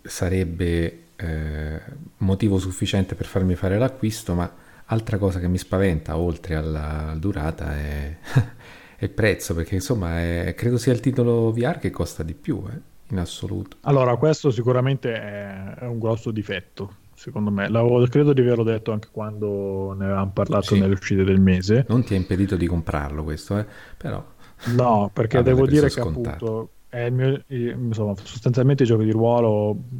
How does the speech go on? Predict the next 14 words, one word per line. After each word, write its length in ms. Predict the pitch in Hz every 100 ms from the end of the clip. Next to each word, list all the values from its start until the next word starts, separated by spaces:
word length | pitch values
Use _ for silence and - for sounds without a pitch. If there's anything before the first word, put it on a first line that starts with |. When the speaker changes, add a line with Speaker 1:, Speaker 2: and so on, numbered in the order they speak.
| - -
Speaker 2:
credo 300 | 110 107 107
che 340 | 110 107 110 - - -
per 160 | - 110
gusto 260 | 117 113
personale 680 | 113 110 117 117 120 117 104
se 120 | -
la 80 | 104
giocano 400 | 101 98 104 104
giusto 320 | 101 107 -
co-, 580 | 101 101 98 98 95 95 -
forse 260 | - 104 101
con 80 | 101
gli 60 |
strategici, 1040 | 98 113 98 92 92 90 101 92 90 90